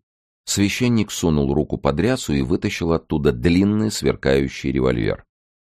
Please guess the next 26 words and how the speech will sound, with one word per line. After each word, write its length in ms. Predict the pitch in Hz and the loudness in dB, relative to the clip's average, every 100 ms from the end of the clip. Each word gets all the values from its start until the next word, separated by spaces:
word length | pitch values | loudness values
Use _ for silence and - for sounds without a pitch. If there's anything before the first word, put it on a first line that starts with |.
| _ - | _ 2
«Этот-то?» 760 | 127 160 131 - - 60 - _ | 4 4 0 -2 0 0 0 _
спросил 580 | - - 73 - 73 58 | -6 0 0 2 0 0
он 120 | 60 | -2
с 140 | - | -2
некоторым 480 | 82 73 - 67 67 | -2 -2 -2 -2 -2
словно 380 | - 73 65 65 | 0 0 0 -2
бы 140 | 65 | 0
удивлением, 800 | 69 65 73 80 76 69 65 67 | -2 0 0 2 2 2 0 -2
осмотрев 560 | 67 - 78 - 55 - | -2 -2 -2 -2 -4 -4
его. 380 | 52 50 50 - _ _ _ _ | -6 -6 -8 -14 _ _ _ _
«Да 240 | - 117 139 | -4 4 4
от 120 | 143 | 4
волков. 680 | 143 165 165 - 60 - - _ _ _ _ | 2 2 2 -2 -2 -4 -20 _ _ _ _
Приход 480 | 85 85 80 95 117 | 0 0 2 0 2
наш 260 | 117 71 - | 2 0 0
в 80 | 58 | -4
лесах, 560 | 58 - 71 92 - | -4 0 2 2 0
путь 220 | - 139 | -4 0
от 120 | 73 - | -2 -4
станции 600 | - 58 52 - 57 52 | -4 -4 -4 -8 -8 -6
далекий, 840 | 52 55 53 78 98 110 98 - _ _ _ | -2 -2 2 2 2 0 -2 -4 _ _ _
дорога 460 | - 64 92 147 139 | -6 2 4 4 2
дальняя, 880 | 55 64 82 107 117 113 104 78 - | 0 2 4 4 2 2 2 0 -4
да 260 | - - 57 | -12 -6 -4
ночка 540 | 57 78 95 - 101 | 0 0 0 -2 -4
темная». 840 | - - 87 85 80 76 71 67 | -2 4 4 4 2 2 0 -2